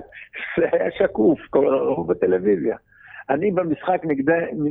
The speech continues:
שיחקנו נגד הפועל פתח תקווה, יצא לנו הנשמה. ניצחנו אחד אפס עם אודי כפיר, אני גומר את המשחק, רץ ל-, ל-, היה לנו, אה, וידאו וטלוויזיה בתוך ה-, זה,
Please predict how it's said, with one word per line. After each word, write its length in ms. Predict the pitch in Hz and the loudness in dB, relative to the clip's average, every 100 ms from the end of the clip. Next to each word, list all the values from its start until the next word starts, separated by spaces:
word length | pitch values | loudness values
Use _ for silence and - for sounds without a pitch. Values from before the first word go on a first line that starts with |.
| - | -4
שיחקנו 300 | - 160 185 | -4 -4 -4
נגד 220 | 170 139 | -4 -2
הפועל 240 | 135 151 135 | 0 2 0
פתח 220 | 131 - - | -2 -4 0
תקווה, 260 | 135 - | 0 2
יצא 280 | 123 - - | 0 0 0
לנו 260 | 110 85 85 | 0 2 0
הנשמה. 500 | 160 - 147 143 131 - - - - _ _ | -2 -2 -4 0 -2 -2 -8 -20 -20 _ _
ניצחנו 480 | 131 - 190 180 170 | -4 0 0 2 2
אחד 200 | 143 170 156 160 | 2 2 2 2
אפס 200 | - 151 - | 2 0 2
עם 100 | 143 | 2
אודי 200 | 147 131 | 4 2
כפיר, 360 | - 131 127 123 - - - | 0 4 4 2 -8 -14 -2
אני 140 | 123 | 0
גומר 420 | 110 120 143 165 | 4 4 4 2
את 120 | 156 | 2
המשחק, 460 | 147 135 - - 160 - | -2 -4 -4 -2 -2 0
רץ 140 | 147 160 - | -2 -2 2
ל-, 60 | 143 139 120 - - - _ - | 2 2 0 -2 -18 -20 _ 2
ל-, 100 | 123 123 123 120 | 4 4 4 2
היה 140 | 120 | 2
לנו, 280 | 143 143 135 113 - 143 | 2 2 0 0 -4 0
אה, 100 | 139 127 123 120 110 | 2 4 2 2 0
וידאו 360 | 107 165 135 127 | 2 2 4 2
וטלוויזיה 580 | 123 139 143 175 202 139 | 2 2 2 2 2 0
בתוך 380 | 117 - - - | 0 -2 -2 2
ה-, 40 | 170 - - - - - - - | 2 2 -2 -6 -6 -10 -10 -6
זה, 60 | - | -4